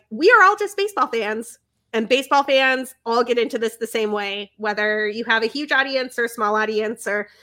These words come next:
however big that audience might be. And we can all learn from each other." And it's just like, it's a great space to ask questions, to learn things, to try stuff out,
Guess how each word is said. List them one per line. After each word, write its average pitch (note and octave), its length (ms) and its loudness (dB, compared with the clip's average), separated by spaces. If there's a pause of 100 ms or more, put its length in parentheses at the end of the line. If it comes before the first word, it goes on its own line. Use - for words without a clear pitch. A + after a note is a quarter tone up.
(220)
however C#4+ 340 6
big C#4+ 220 0
that C#4 140 6
audience C4+ 340 4
might B3+ 180 0
be. C4+ 260 -2
And A3 220 -2 (280)
we - 100 -2
can F4+ 120 2
all F4 140 6
learn E4 160 4
from C4+ 160 0
each G3+ 140 -2
other." G#3+ 180 0
And A3 80 -2
it's G#3+ 100 -8
just B3 160 -12
like, B3 220 -2
it's A#3+ 160 -2
a A#3 80 2
great A#3+ 380 2
space A#3 480 -2
to F#3+ 200 -6
ask G3+ 240 -8
questions, D#4+ 500 -10
to G3+ 100 -8
learn B3+ 220 -4
things, D#4 320 -6
to G3 100 -8
try A3 180 -2
stuff A3+ 240 -4
out, C4+ 220 4